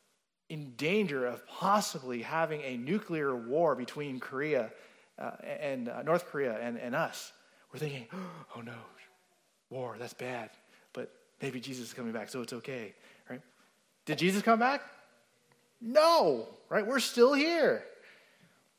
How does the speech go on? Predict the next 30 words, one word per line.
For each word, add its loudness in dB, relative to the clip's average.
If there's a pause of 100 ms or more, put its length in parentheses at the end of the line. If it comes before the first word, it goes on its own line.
(1200)
But -6
we -2
do -4
know -6 (480)
that -4
though 0
these -4
signs -2
are, -8 (680)
are -8
there -10
and -6
it, -8 (320)
Jesus -6
hasn't -4
come -10
back, -10 (160)
it -4
still 4
means -4
that -4 (100)
his -6
return -6
is -14
imminent. -8
We -6
just 2
don't -6
know -6
when. -2